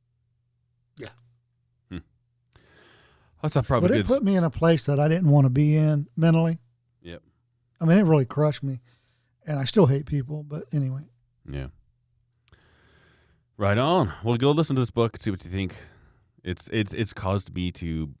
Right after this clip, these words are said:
Speaker 2: <sighs> question whether I'm right or not, which is good. Yeah, I think, I think we get, we become, uh, too stiff-necked. It's not good.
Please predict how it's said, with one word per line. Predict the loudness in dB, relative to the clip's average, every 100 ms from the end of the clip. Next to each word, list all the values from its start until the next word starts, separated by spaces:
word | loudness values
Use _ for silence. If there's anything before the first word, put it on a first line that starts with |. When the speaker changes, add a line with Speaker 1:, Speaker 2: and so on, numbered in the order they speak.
| _
Speaker 2:
<sighs> | -20 -18 -18 -20 -20 _ _ _
question | -12 -12 -10 -10
whether | -10 -8
I'm | -10 -8
right | -10 -12
or | -12
not, | -12 -12 -16 _ _ _ _ _ _ _ _
which | -10 -8
is |
good. | -8 -10 -10
Yeah, | -8 -6
I |
think, | -6 -8 -8
I | -8
think | -8 -8
we | -10
get, | -10 -14 -14
we | -12
become, | -14 -12 -10 -10 -14 _ _ _ _ _ _ _ _ _
uh, | -14 -10 -10 -12 -18 _ _ _ _ -14 -14 -10
too | -4 -4
stiff-necked. | -2 -6 -4 -8 -8
It's | -14 -14
not | -16 -14
good. | -16